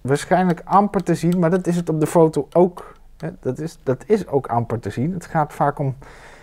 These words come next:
hele subtiele verschilletjes tussen wat warmer en koeler,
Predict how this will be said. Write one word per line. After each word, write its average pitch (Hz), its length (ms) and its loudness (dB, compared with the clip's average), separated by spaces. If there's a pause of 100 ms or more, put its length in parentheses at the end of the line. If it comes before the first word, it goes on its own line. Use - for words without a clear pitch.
(180)
hele 240 480 4
subtiele 180 480 2
verschilletjes 175 680 2
tussen 139 420 2 (560)
wat 120 240 0
warmer 156 480 6
en 139 240 0
koeler, 170 520 4